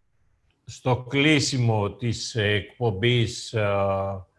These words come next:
ε, μετά από δέκα μέρες που θα κάνουμε. Ε, να πάμε όμως στον κύριο Γιάννη Σαρακιώτη,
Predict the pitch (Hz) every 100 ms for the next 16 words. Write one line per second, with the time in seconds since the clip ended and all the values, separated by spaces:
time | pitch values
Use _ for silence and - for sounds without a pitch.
0 | _ _ _ _ - 113 101 104 107 110
1 | 120 113 110 107 113 101 - 107 120 120
2 | 135 170 196 196 _ _ _ _ _ _
3 | _ _ _ _ _ - - _ - 120
4 | 117 117 117 151 143 139 123 139 113 120
5 | 120 120 113 110 107 104 101 101 98 98
6 | 98 95 98 - _ _ _ _ _ _
7 | _ _ _ _ - 123 127 117 - 110
8 | 107 123 120 123 160 196 -